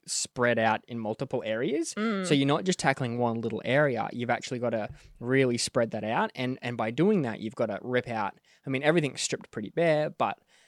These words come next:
Speaker 1: there's just, there's so many, and because we don't know, th-, th-,
Speaker 2: Mm.
Speaker 1: because I'm not just hundred percent confident,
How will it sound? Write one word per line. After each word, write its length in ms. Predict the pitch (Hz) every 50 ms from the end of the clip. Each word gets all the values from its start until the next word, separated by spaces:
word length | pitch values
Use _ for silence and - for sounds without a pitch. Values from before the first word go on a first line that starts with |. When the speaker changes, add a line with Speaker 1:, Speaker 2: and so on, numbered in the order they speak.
| _ _ _ _ -
Speaker 1:
there's 180 | 139 135 131 131
just, 300 | - 156 143 139 - -
there's 160 | 151 143 131
so 220 | - - 160 185
many, 240 | 202 202 190 180 - -
and 160 | 160 165 160
because 380 | 180 170 - 180 202 220 -
we 80 | 220 208
don't 260 | 175 139 123 113 -
know, 240 | - 110 95 - - - - - - _ _ _ -
th-, 140 | 196 208 202
th-, 140 | 185 175 180
Speaker 2:
Mm. 40 |
Speaker 1:
because 320 | 180 147 - - 196 214 214
I'm 160 | 208 165 143 131
not 240 | 127 120 113 - - - _ _ _ _ _ _ _ _ _ - - - _ _ _
just 220 | - 147 131 - - -
hundred 240 | - 160 165 160
percent 260 | 165 160 - 139 117 -
confident, 520 | - 135 135 - - 120 104 92 -